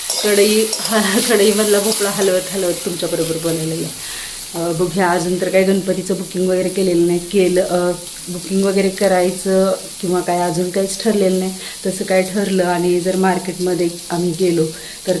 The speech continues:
ते सुद्धा व्हिडिओ तुमच्याबरोबर मी नक्कीच शेअर करणार आहे. आठवड्यामध्येच गणपती बाप्पांचं आगमन होणार आहे, तर अजून तर काय आम्ही गणपती बुक वगैरे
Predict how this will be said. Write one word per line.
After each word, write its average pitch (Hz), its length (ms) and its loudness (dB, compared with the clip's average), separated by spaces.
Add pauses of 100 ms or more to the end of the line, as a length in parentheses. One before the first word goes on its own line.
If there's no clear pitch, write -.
ते 180 80 0
सुद्धा 175 300 -4
व्हिडिओ 170 360 -2
तुमच्याबरोबर 170 540 -2
मी 170 100 2
नक्कीच 190 720 -2
शेअर 165 300 0
करणार 156 440 -4
आहे. 151 260 -8 (420)
आठवड्यामध्येच 214 760 0
गणपती 196 360 -4
बाप्पांचं 190 500 -2
आगमन 180 380 0
होणार 185 360 0
आहे, 180 280 0
तर 180 240 0 (100)
अजून 202 340 2
तर 247 80 4
काय 233 160 -2
आम्ही 214 280 -2
गणपती 214 420 -2
बुक 208 260 -4
वगैरे 233 240 4